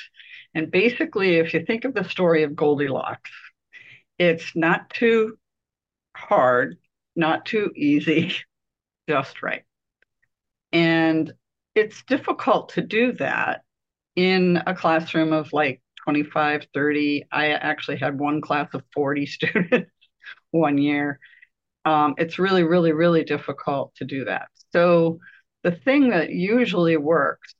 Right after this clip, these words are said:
is for the student to go down the hall to the next grade up for whatever that subject is that they're really strong in.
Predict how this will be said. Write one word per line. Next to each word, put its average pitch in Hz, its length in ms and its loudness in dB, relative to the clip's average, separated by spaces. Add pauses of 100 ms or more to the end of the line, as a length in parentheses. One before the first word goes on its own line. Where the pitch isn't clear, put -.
(300)
is 151 520 0 (300)
for 160 320 4
the 156 120 2
student 156 640 -2
to 147 640 -2 (1300)
go 185 200 4
down 170 260 2
the 151 80 0
hall 139 600 2 (840)
to 165 200 2
the 151 120 -2
next 156 360 0
grade 156 360 2
up 147 340 2 (800)
for 165 300 6
whatever 165 420 2
that 147 260 -4
subject 151 440 -2
is 143 220 -2
that - 140 -10
they're 143 160 -4
really 135 260 -4
strong - 520 -6
in. - 240 -8